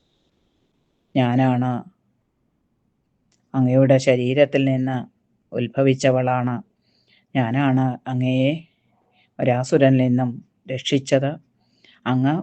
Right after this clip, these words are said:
ഉറങ്ങിക്കിടക്കുന്ന സമയത്ത് അങ്ങയെ വധിക്കാനായി ഒരാസുരൻ വന്ന സമയത്ത്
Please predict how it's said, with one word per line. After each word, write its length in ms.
ഉറങ്ങിക്കിടക്കുന്ന 840
സമയത്ത് 680
അങ്ങയെ 340
വധിക്കാനായി 880
ഒരാസുരൻ 580
വന്ന 280
സമയത്ത് 580